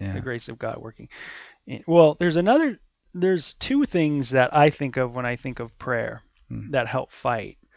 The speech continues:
Speaker 2: Both of 'em are in the book of John. One of 'em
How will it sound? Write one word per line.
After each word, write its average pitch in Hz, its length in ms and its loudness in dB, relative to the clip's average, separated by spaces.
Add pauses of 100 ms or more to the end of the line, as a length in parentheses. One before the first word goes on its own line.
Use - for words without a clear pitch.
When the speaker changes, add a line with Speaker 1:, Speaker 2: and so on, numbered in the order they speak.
(320)
Speaker 2:
Both 156 240 0
of 185 120 0
'em 208 140 0
are 202 60 -2
in 202 80 -2
the 202 60 -2
book 180 220 -4
of 147 120 -2
John. 113 460 -2 (800)
One 147 200 0
of 151 120 2
'em 143 180 -2